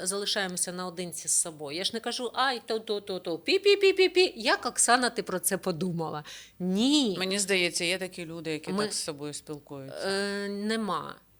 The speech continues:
Speaker 1: Вони м-, вже не вміють спілкуватися, і вони просто мовчать.
Speaker 2: А.
Speaker 1: Вони просто мовчать, і вони занурюються, але це найважче, тому що коли ти не можеш висловити свої емоціями,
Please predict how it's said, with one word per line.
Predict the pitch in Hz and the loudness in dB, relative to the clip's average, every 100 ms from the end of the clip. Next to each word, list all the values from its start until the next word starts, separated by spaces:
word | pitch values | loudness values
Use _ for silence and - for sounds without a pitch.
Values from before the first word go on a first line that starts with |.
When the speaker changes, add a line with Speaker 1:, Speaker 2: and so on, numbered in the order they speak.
| _ - | _ -8
Speaker 1:
Вони | 175 214 233 | -2 0 0
м-, | 226 214 | -2 -6
вже | 190 214 | -4 0
не | 233 233 | 0 0
вміють | 226 233 214 196 | -2 -2 -2 -2
спілкуватися, | - 202 202 208 208 196 190 180 - | -2 -4 -4 -2 0 0 0 -2 0
і | 180 190 | -2 -4
вони | 185 208 214 | -4 -2 -2
просто | 208 214 202 - | -2 -4 -4 -4
мовчать. | 185 175 - - 147 - - - | -6 -6 -6 -6 -6 -8 -14 -8
Speaker 2:
А. | - 370 - 170 | 4 8 8 6
Speaker 1:
Вони | 214 240 262 | 2 2 2
просто | 247 262 - 233 | 4 6 6 4
мовчать, | 226 220 - - 302 311 - | 4 0 4 8 8 8 4
і | 208 | -4
вони | 208 220 | -2 -2
занурюються, | 220 220 233 269 247 185 202 | 0 0 0 -2 0 0 0
але | - 190 | 0 -2
це | 196 226 | -2 -2
найважче, | 208 202 226 254 - 185 | -2 -2 -2 -2 -2 -6
тому | 185 190 | -6 -6
що | - | -8
коли | 190 202 214 | -6 -6 -6
ти | 214 | -6
не | 208 202 | -6 -6
можеш | 208 208 180 - | -6 -6 -6 -6
висловити | 175 208 196 175 170 170 | -4 -4 -4 -6 -10 -4
свої | - 170 185 190 202 - | -4 -4 -6 -8 -10 -4
емоціями, | 185 185 180 196 202 - 165 147 143 | -4 -2 -4 -6 0 0 0 -6 -12